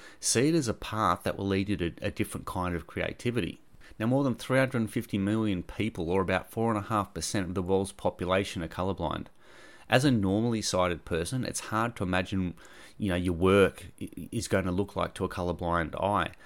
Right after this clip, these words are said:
So many companies need to hire a colourblind person to make sure that their products or services are colourblind friendly. So to summarise benefits of being colourblind, colourblind people are not easily fooled by camouflage.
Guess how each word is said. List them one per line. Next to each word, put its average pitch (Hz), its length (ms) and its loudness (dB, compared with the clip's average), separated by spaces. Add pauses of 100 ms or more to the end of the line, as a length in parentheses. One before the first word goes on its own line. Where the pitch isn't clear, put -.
(160)
So 92 440 4
many 143 260 4
companies 101 580 -2
need 95 180 0
to 90 60 -4
hire 95 360 0
a 90 40 -2
colourblind 87 800 -2
person 98 500 0
to - 140 -10
make 95 200 0
sure 98 260 0
that - 140 -10
their 87 140 0
products 107 440 -2
or 82 60 -4
services 98 640 -2
are - 80 -10
colourblind 92 640 -2
friendly. 107 400 -2 (460)
So 127 200 6
to 127 80 0
summarise 156 540 4
benefits 107 540 0
of 90 60 -4
being 110 200 2
colourblind, 131 540 0 (500)
colourblind 110 760 4
people 104 460 2 (400)
are 110 120 2
not 104 220 4
easily 92 360 2
fooled 92 300 -2
by 85 140 4
camouflage. 127 760 -2